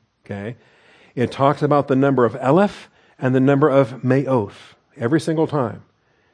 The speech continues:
And the text is gonna be pretty redundant in this. It's gonna change the, uh,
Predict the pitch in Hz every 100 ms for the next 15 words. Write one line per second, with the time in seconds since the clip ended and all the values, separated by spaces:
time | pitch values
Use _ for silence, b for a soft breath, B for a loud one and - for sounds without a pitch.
0 | _ _ _ - 110 107 - 135 135 131
1 | 113 131 120 127 120 - 151 160 170 110
2 | 160 185 123 104 110 101 101 104 - 110
3 | 127 117 113 139 139 143 143 113 131 123
4 | 120 110